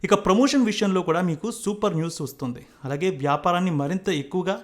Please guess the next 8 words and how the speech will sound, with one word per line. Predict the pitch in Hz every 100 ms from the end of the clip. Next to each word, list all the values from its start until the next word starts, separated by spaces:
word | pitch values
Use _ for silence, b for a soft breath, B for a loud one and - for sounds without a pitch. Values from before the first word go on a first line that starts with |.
| B B B
పెంచాలనుకునే | 160 170 240 208 190 180 170
వారికి | 156 147
కూడా | - 175 151 - _
ఇది | 143 143
పెట్టుబడికి | 147 139 185 165 160 196 233 _
సమయంగా | - 151 160 185 175
కనిపిస్తోంది. | 151 135 131 - 139 117 - _ _
ఇక | 151